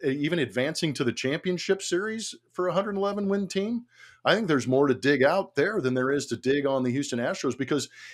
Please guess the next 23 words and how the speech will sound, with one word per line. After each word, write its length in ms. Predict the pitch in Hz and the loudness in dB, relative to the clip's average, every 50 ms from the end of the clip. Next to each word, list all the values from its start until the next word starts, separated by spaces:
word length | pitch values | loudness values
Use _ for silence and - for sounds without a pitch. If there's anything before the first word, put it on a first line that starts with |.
| - - - | -20 -8 -4
even 240 | 180 233 277 262 180 | -4 -2 -2 -4 -4
he 200 | 139 120 254 294 | -2 0 2 2
thinks 280 | 285 - 294 247 214 - | 2 0 -2 -2 0 0
he's 200 | 202 175 139 127 | -2 -2 -2 0
going 300 | 160 156 160 151 135 131 | 0 2 2 2 2 2
out 200 | 131 139 135 135 | 2 2 2 2
there 160 | 131 113 110 | 2 2 2
and 140 | 113 113 113 | 2 0 -2
saying, 320 | - - 135 123 117 117 120 - | -2 0 0 0 0 0 -2 -2
"Oh, 180 | 143 135 135 | 0 2 2
yeah, 240 | 135 131 123 113 104 | 4 4 4 2 2
I'm, 120 | 107 117 - - - | 0 -2 -4 -2 -2
I'm 60 | 147 | 0
gonna 140 | 139 127 123 | 0 0 -2
trudge 340 | - - - 160 180 165 175 | -2 0 2 2 2 2 0
this 120 | 175 - | -2 -2
back 320 | - 170 160 160 151 - | -2 0 0 0 0 2
up. 240 | 147 135 135 131 - | 6 6 6 6 6
I'm 80 | 123 123 | 2 -2
gonna 120 | 131 131 | -2 -2
get 180 | 120 151 165 - | -2 -2 -4 -2
some 160 | - 170 135 | -4 -4 -6
clicks." 600 | - - - 139 139 135 135 135 - - - - | -4 -2 0 2 4 4 2 2 0 -6 -8 -8